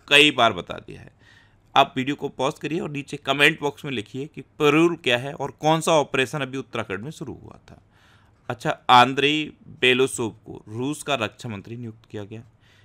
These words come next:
विश्व के तीसरे सबसे बड़े ऊर्जा जनरेटर के रूप में भारत ने जापान को पीछे छोड़ दिया है। ये मैंने आपको बता दिया कि फाइनेंस ईयर टू थाउजेंड ट्वेंटी फ़ोर में भारत का सबसे बड़ा व्यापारिक भागीदार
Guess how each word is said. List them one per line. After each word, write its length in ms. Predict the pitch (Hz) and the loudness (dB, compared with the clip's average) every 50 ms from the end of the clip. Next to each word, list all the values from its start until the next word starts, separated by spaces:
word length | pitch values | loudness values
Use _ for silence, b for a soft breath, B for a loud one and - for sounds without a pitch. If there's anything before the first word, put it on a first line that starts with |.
| b b b _ | b b b _
विश्व 280 | 151 151 143 - - - | -4 -2 -2 -4 -6 -6
के 120 | 160 160 156 - - | -4 -6 -6 -4 0
तीसरे 360 | 147 143 139 135 - 156 156 | 0 0 0 0 -4 -6 -6
सबसे 360 | - - 135 - - - 160 | -6 -6 -8 -8 -6 -6 -6
बड़े 280 | 147 139 143 143 143 - - | -4 -2 -2 -2 -2 -2 -4
ऊर्जा 280 | 143 135 135 143 143 139 | -6 -4 -2 0 0 0
जनरेटर 440 | 131 135 131 123 131 117 131 135 | 0 -2 -2 -2 -4 -4 -4 -8
के 140 | 131 135 143 | -8 -8 -8
रूप 200 | 127 131 120 - | -8 -8 -10 -12
में 140 | 147 139 127 | -12 -12 -4
भारत 300 | 123 101 104 117 120 - 131 | 0 2 2 2 0 -2 -6
ने 140 | 139 135 127 127 | -8 -8 -8 -2
जापान 480 | 120 131 117 113 113 - 135 131 135 139 | 2 4 4 4 4 2 0 -2 -2 -2
को 140 | - 120 107 | -8 -12 -14
पीछे 320 | - - 92 87 - 120 | -12 -12 -12 -10 -12 -12
छोड़ 240 | 113 - 127 123 117 | -12 -12 -12 -12 -12
दिया 260 | 113 120 120 120 117 | -12 -12 -12 -12 -12
है। 140 | 120 135 - _ _ b b b b b b b b | -14 -16 -20 _ _ b b b b b b b b
ये 240 | - 123 131 135 131 | -8 0 2 2 2
मैंने 160 | 131 127 127 | 4 2 0
आपको 240 | 117 117 - 123 113 | 0 -2 -2 -6 -6
बता 240 | 113 - 110 117 | -4 -4 -4 -4
दिया 200 | 123 131 127 135 147 | -6 -6 -8 -10 -10
कि 120 | 151 147 - | -10 -14 -6
फाइनेंस 500 | - 117 123 123 123 135 143 143 - 143 | 2 6 6 6 6 4 0 -4 -6 -6
ईयर 140 | 139 135 - | -8 -6 -6
टू 80 | - 120 | -8 -8
थाउजेंड 280 | 123 120 120 120 123 | -6 -6 -6 -6 -8
ट्वेंटी 480 | - 123 113 117 113 113 113 131 139 139 | -6 -4 -4 -4 -6 -4 0 2 2 2
फ़ोर 300 | - - - 123 120 120 | 2 -2 -6 -8 -6 -6
में 220 | 117 117 120 120 120 | -6 -8 -8 -8 -6
भारत 260 | 123 101 107 110 - - | -4 -4 -4 -6 -8 -10
का 80 | 127 123 | -10 -10
सबसे 460 | - - 139 - - - - 175 170 | -8 -10 -12 -12 -12 -6 -2 -2 0
बड़ा 160 | 147 139 135 135 | 0 0 0 0
व्यापारिक 480 | 123 123 120 - 113 110 117 110 101 | 0 -2 -2 -2 -2 -4 -4 -4 -6
भागीदार 480 | 101 92 90 92 92 85 85 80 78 | -6 -6 -6 -6 -8 -12 -14 -16 -18